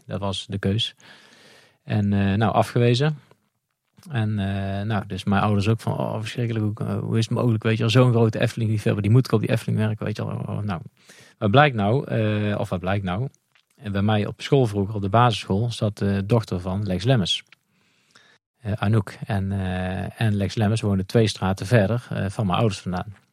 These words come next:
En mijn ouders kenden ook de ouders, die kenden ook Lex en zijn vrouw. Dus, eh, dus mijn vader zei toen van, "Nou, weet je wat, wij gaan met die brief naar Lex Lemmens. Misschien dat die iets kan regelen, want die heeft bij de Efteling best wel wat te vertellen." Dus wij daar naartoe. Nou,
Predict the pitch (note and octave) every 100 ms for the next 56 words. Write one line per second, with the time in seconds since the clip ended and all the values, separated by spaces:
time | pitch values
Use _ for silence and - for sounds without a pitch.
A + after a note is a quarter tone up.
0 | _ _ - G#2 G2+ - G2 F#2+ F#2 G#2
1 | - F2+ F#2 F#2 F#2 - F2+ G#2+ - -
2 | - F#2 G2+ G2 G#2 A2+ - - F#2+ F#2+
3 | A2 G#2 B2+ E2+ _ _ _ _ _ -
4 | - - - _ _ A#2+ G#2+ - G#2+ G#2
5 | G2 A2 G#2+ G2+ A#2 A#2 F#2+ F#2+ F#2 A2
6 | A#2+ A2 F#2+ F#2+ G#2 A#2 - A2 G#2 F#2
7 | F#2+ G#2 G2+ G2+ F#2 F2+ G#2+ A2 G2 -
8 | - G2 G#2+ E2+ F#2+ C3 B2+ C#3 C3 A#2+
9 | F#2 E2+ _ G#2+ G2 G#2 F#2 E2 D#2+ -
10 | - F2+ F2 F#2 G2 G2+ A2+ C#3+ F#2 E2
11 | _ _ _ _ _ _ _ A#2 G2+ G2+
12 | F#2+ F2+ F#2 B2+ D3 C3+ _ _ _ A#2